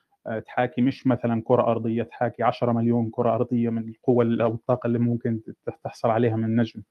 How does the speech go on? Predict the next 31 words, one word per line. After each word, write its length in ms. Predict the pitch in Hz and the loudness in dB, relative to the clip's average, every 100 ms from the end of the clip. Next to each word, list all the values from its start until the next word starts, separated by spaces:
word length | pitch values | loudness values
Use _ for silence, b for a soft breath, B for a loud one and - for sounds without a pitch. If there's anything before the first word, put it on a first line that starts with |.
| _ _ - | _ _ -2
فما 180 | 123 | 0
بالك 260 | 120 131 127 127 | 2 2 2 2
لو 100 | 117 | 2
قدرت 380 | 123 131 123 | 2 -2 -2
إنك 220 | 120 117 - | -2 -2 -2
تعمل 240 | 127 120 | -2 0
م-، 300 | 117 120 117 | 0 0 0
مثلًا 340 | 117 131 120 110 - | -2 -2 -4 -4 -6
ت-، 240 | 117 110 - | -4 -6 -8
تسخير 460 | 110 - - 131 135 | -16 -14 -4 0 2
ل-، 400 | 123 117 117 117 | 2 2 2 2
لقوة، 460 | 113 - 131 123 123 _ | 0 2 4 4 2 _
آه، 140 | 123 120 113 | -2 -2 -4
ثقب 220 | 139 117 113 | -2 -2 -2
أسود، 420 | 120 - 104 101 | -6 -6 -10 -8
يعني 220 | 107 110 - | -12 -14 0
تعمل 280 | 117 117 110 | 0 0 -2
حوالي 280 | - 117 | -2 0
ما 120 | 117 117 | 0 2
بعرف 260 | 117 117 - _ _ _ _ 123 | 2 0 -6 _ _ _ _ -2
مترياشكا 680 | 117 120 117 113 - 110 - | 0 4 2 2 -2 -2 0
برين 280 | 127 123 117 | 0 2 2
أو، 280 | 117 113 123 | 0 -2 0
أو 100 | 113 | 2
دايسون 360 | 123 120 120 113 | 4 2 2 -4
سفير، 360 | - 123 117 120 | -2 -2 0 0
هذول 260 | 120 120 | 0 2
ال-، 320 | 117 113 117 - - | 2 -2 -4 -6 -4
<clears throat> 280 | - - _ _ - | -4 -6 _ _ 0
جهاز 300 | 131 127 113 | 4 4 2
يعني 260 | 110 110 | -6 -10